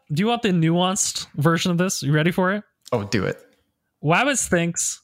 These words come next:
Speaker 1: C-Bell's, uh,
Speaker 2: <laughs>
Speaker 1: S S L advice
Speaker 2: Oh God, you're actually writing this out too.
Speaker 1: doesn't work for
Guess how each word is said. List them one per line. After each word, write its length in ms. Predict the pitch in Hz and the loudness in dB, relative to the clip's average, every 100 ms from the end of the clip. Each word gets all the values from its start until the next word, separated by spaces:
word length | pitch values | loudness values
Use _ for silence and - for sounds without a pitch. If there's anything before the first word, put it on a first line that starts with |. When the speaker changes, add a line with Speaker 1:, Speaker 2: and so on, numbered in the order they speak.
| _ _ _ _ _ - | _ _ _ _ _ -8
Speaker 1:
C-Bell's, 1300 | - - 185 202 170 170 165 156 156 160 - - - _ _ _ _ _ _ _ _ _ _ _ _ _ _ _ _ - 139 | -4 -2 -2 -2 2 2 4 2 0 -2 -4 -8 -14 _ _ _ _ _ _ _ _ _ _ _ _ _ _ _ _ -6 -2
uh, 400 | 139 135 131 127 - - - - _ | 2 2 0 -2 -8 -16 -18 -18 _
Speaker 2:
<laughs> 500 | _ _ _ - 170 | _ _ _ -2 0
Speaker 1:
S 140 | 185 | 0
S 200 | 180 - | 0 2
L 640 | 170 170 165 165 160 175 _ _ _ | 2 2 2 2 0 -2 _ _ _
advice 880 | 151 143 139 151 151 151 - - - - _ _ _ _ _ _ _ | 0 2 2 2 2 0 -2 -4 -6 -12 _ _ _ _ _ _ _
Speaker 2:
Oh 100 | 120 | -2
God, 260 | 104 101 110 | -2 -6 -4
you're 100 | 110 | -4
actually 240 | 117 120 110 | -2 -2 -4
writing 160 | 110 | -2
this 140 | 104 110 | -4 -4
out 160 | - | -6
too. 220 | - 127 123 - - _ _ 139 | -4 -4 -6 -12 -20 _ _ -4
Speaker 1:
doesn't 580 | 143 147 151 160 156 127 | -2 0 0 0 -2 -2
work 680 | 131 143 147 147 - - - _ _ _ _ _ _ - | -2 0 0 -2 -4 -16 -18 _ _ _ _ _ _ -20
for 580 | - 143 139 139 143 | -4 0 2 2 0